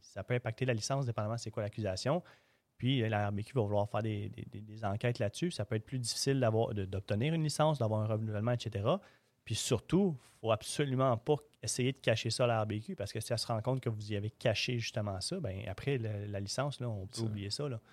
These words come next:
Speaker 1: Tu sais, fait que, euh, il y a plein de clauses de retrait que moi, je mets dans la convention. Puis il y a aussi des clauses de pénalité si on veut se retirer.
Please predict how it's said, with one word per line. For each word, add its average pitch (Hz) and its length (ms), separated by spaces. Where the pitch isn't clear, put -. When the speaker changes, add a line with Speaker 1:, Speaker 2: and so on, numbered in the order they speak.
Speaker 1:
Tu 123 60
sais, 147 60
fait 107 100
que, 110 100
euh, 101 320
il 101 40
y - 20
a 98 60
plein 131 160
de 120 40
clauses 139 280
de 113 80
retrait 107 340
que 110 120
moi, 107 200
je 107 100
mets 120 100
dans 123 60
la 110 60
convention. 107 640
Puis - 120
il 117 40
y - 20
a 110 60
aussi 104 220
des 123 120
clauses 131 240
de 107 60
pénalité 117 560
si 113 140
on 101 60
veut 107 120
se - 100
retirer. 107 600